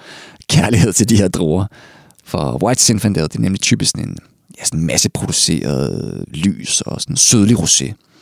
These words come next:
Men, øh, man hører tit, at det ligesom er sådan indgangsvinen for mange vindrikkere. Altså, det er det, de starter med at drikke, når de ligesom bliver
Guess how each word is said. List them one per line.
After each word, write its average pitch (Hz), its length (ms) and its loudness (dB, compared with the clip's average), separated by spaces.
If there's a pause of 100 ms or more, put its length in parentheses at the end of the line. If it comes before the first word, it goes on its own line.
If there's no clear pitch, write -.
(760)
Men, 104 160 2
øh, 95 60 4
man 95 100 4
hører 165 240 4
tit, - 540 2
at - 80 -8
det - 60 -2
ligesom 117 280 0
er 101 260 0
sådan 123 220 -4
indgangsvinen - 720 2
for - 120 -10
mange 98 260 -4
vindrikkere. 117 540 -2 (180)
Altså, - 200 -10
det - 60 -12
er - 60 -2
det, 120 120 0
de 123 60 0
starter 104 340 2
med 107 120 4
at 64 100 -8
drikke, - 300 -6
når - 280 -8 (680)
de - 60 -4
ligesom 87 240 0
bliver 85 240 -2